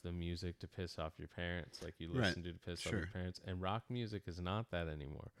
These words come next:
Speaker 2: Right.
Speaker 1: Rock music is like, "As my dad showed me this," you know?
Speaker 2: Yeah.
Speaker 1: And that's what
Speaker 2: Oh,
Speaker 1: it
Speaker 2: yeah.
Speaker 1: kinda became.
Speaker 2: I've tried to get
Speaker 1: You
Speaker 2: my
Speaker 1: know?
Speaker 2: son,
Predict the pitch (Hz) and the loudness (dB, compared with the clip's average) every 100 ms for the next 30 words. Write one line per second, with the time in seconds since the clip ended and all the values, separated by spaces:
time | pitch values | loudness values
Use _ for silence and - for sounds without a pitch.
0 | - - 78 80 110 - 113 101 92 95 | -20 -10 2 6 6 6 2 2 0 2
1 | 101 92 90 107 151 131 127 107 143 156 | 4 4 6 8 8 6 0 4 6 6
2 | 143 - 120 104 101 101 127 107 - 113 | 4 4 4 4 4 6 6 4 0 2
3 | 104 98 98 104 98 76 - - 107 110 | 4 4 4 8 8 8 2 -2 0 2
4 | 113 - 143 170 151 117 104 95 90 120 | 2 4 6 10 10 10 6 2 0 2
5 | 131 107 98 92 95 110 147 - 143 127 | 4 4 4 2 6 6 6 6 6 6
6 | 98 92 101 92 92 87 98 117 98 95 | 4 4 4 8 8 8 6 8 6 4